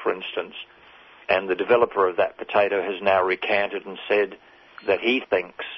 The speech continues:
those potatoes may have impacts on the environment and public health. It's not cut and dried where crispr is going to go, but it is the buzzword of the moment. It's wait and see what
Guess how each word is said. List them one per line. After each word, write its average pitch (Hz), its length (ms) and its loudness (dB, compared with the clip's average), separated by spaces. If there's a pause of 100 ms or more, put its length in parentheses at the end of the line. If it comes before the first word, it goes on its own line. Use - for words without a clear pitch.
(280)
those 98 180 4 (100)
potatoes 95 600 2 (100)
may 95 560 2
have 98 220 0 (120)
impacts 95 540 -4
on 92 140 2
the 92 100 -6
environment 95 580 0
and 98 200 -2
public 101 340 -2
health. 107 300 0 (320)
It's - 180 -4
not 127 220 2
cut - 180 -2
and 92 140 -12
dried 104 400 4 (480)
where 98 200 4
crispr - 500 -2
is 90 140 -2
going 98 220 0
to 92 60 -6
go, 101 380 4
but 98 140 -2
it 98 120 -10
is 113 120 -4 (100)
the 90 60 -12
buzzword 95 540 2
of 87 100 -4
the 92 80 -8
moment. 104 420 -2 (260)
It's - 320 -10
wait 98 220 2
and 98 120 -16 (140)
see 98 340 0 (300)
what 110 200 2